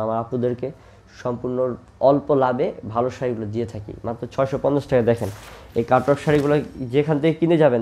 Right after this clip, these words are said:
দামাদামি করে কিনতে গেলেও কিন্তু যে কোনো জায়গায় আপনি কিন্তু হাজার বারোশো টাকা লাগে, কিন্তু আমি দিচ্ছি ছয়শো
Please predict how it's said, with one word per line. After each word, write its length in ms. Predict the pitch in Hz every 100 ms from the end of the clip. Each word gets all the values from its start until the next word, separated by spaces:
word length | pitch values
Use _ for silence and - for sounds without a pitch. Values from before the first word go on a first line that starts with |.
| 107
দামাদামি 380 | 131 143 143 139
করে 120 | 143 131
কিনতে 180 | 135 139 135
গেলেও 180 | 127 123
কিন্তু 160 | 123 123 120
যে 60 | 120
কোনো 120 | 123 120
জায়গায় 260 | 113 107 196 - - - - -
আপনি 120 | 120 131
কিন্তু 140 | 131 120
হাজার 220 | 123 127 123
বারোশো 220 | 131 113 110
টাকা 120 | 104 95
লাগে, 180 | 90 - - - - - - _ - - _ _ - - - _ - - - - - - -
কিন্তু 200 | - - 127
আমি 100 | 131
দিচ্ছি 180 | 135 131 151
ছয়শো 240 | - 143